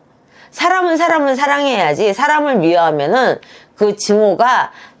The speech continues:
본인에게 부메랑이 돼서 살이 되고 화살이 되-, 되는 거예요. 그러니까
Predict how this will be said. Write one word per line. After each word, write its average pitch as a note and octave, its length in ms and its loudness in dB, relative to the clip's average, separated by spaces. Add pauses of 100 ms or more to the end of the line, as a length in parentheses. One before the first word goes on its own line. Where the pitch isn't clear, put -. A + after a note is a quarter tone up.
(120)
본인에게 G#3+ 880 0
부메랑이 A3 540 0
돼서 D#3 560 -2 (100)
살이 C#4+ 380 -4
되고 F3+ 580 -2 (240)
화살이 F4 440 -2
되-, - 180 -4 (180)
되는 D#3 280 -4
거예요. G#2+ 760 -2
그러니까 D3+ 680 -2